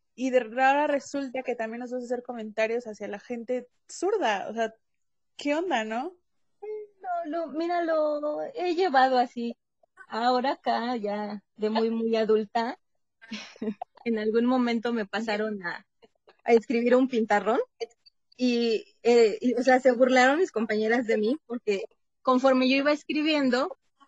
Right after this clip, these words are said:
Speaker 2: pues iba borrando, ¿verdad? Y, <laughs> "¿Por qué estás borrando?". "Es que te dije que yo no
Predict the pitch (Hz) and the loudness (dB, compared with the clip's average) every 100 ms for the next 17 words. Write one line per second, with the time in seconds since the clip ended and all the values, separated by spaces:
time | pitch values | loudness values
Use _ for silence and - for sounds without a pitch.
0 | - 190 - 220 214 185 196 233 269 208 | -14 -10 0 2 2 -2 2 2 4 0
1 | 214 190 190 370 - - - - - _ | -2 -2 -2 -2 -8 -20 -20 -20 -20 _
2 | _ - - 202 240 214 208 - - 494 | _ -4 0 2 2 2 0 -2 -2 -6
3 | 240 214 - 240 233 - 349 - 466 - | -6 -8 -10 -12 -12 -12 -14 -2 -2 0
4 | 466 427 440 415 403 392 339 254 - - | 0 2 2 2 2 0 -2 -6 -8 -12
5 | 208 233 - 277 254 247 269 269 277 269 | -6 -6 -4 -6 -2 -2 0 -2 -2 -4
6 | 320 247 226 | -2 -2 -2